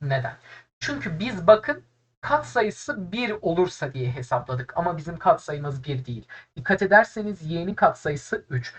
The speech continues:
O zaman bulduğumuz hız değerini üç ile çarpmamız gerekir bizim.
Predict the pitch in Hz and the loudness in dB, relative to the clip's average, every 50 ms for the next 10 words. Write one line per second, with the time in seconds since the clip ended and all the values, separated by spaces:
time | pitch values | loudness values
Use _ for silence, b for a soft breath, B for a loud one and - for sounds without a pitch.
0 | B B B - 220 220 269 254 233 196 165 156 180 196 185 180 214 226 233 254 | B B B -2 -2 2 6 8 8 8 8 4 2 0 2 0 -2 -4 -4 -6
1 | 254 - - - 294 302 285 214 180 156 160 151 147 147 185 226 277 - - _ | -8 -10 -8 -6 -4 -4 -4 -4 -4 -4 -2 -2 0 0 -2 -2 -4 -8 -10 _
2 | - 196 190 - - 196 196 202 - 147 135 135 - 143 139 135 127 120 - 127 | -4 -4 -4 -2 -2 -2 -2 0 2 2 2 2 0 -2 -4 -4 -4 -2 -2 -2
3 | 123 123 123 - 160 160 160 190 190 - 196 196 | -2 -2 -4 -6 -6 -4 -2 -2 0 0 -2 -2